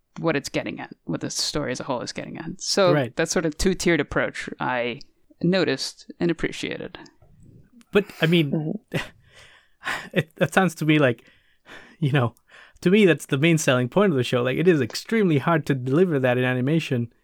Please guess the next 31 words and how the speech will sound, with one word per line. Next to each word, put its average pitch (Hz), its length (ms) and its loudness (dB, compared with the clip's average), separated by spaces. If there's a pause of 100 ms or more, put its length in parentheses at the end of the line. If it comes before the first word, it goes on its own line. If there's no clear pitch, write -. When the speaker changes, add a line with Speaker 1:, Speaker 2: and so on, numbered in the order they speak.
(220)
Speaker 2:
especially 156 400 2
given 139 200 2
the 127 60 2
constraints. 127 720 -2 (800)
And 143 120 -2
I, 156 220 0
I - 80 2
can't 170 320 0
think 170 200 2
of 151 80 0
many 143 260 4
shows 156 300 2
that 127 140 2
can 120 240 -2
do 156 160 4
that, 123 200 -4 (300)
uh, 117 380 -6
or 127 140 -2
at 127 80 0
least 143 200 2
that 127 140 0 (120)
try 170 320 2
to 160 140 -6
do 117 240 -2
what 120 220 -2
this 120 140 0
show 123 160 -2
is 117 100 -6
trying 113 240 -6
to 120 80 -4
do. 127 260 -2